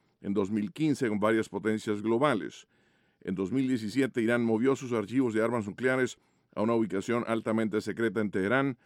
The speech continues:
Netanyahu explicó que Irán continuó preservando y expandiendo su programa de armas nucleares para un uso en el futuro. El vicepresidente estadounidense Mike Pence visitará el área de Calexico, California,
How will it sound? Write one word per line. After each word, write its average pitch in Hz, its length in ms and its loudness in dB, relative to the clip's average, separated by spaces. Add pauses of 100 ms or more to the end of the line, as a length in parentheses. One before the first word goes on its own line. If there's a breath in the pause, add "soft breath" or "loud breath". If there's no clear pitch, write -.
(340 soft breath)
Netanyahu 107 680 -2 (420)
explicó 107 540 -2
que 101 140 -2
Irán 131 380 0 (280 soft breath)
continuó 104 420 -2
preservando 107 480 -2
y 110 40 2
expandiendo 110 500 -2
su 127 140 -4
programa 113 280 0
de 107 60 2
armas 107 160 -2
nucleares 104 480 -2 (400 soft breath)
para 101 180 0
un 107 80 0
uso 104 240 -2
en 92 60 -4
el 95 100 -6
futuro. 110 460 0 (960)
El 113 120 0
vicepresidente 127 720 0
estadounidense 127 760 0
Mike 120 280 -2
Pence 156 400 -2 (640 soft breath)
visitará 110 600 0
el 120 80 0
área 120 280 4
de 117 100 2
Calexico, 135 640 -2
California, 123 680 -2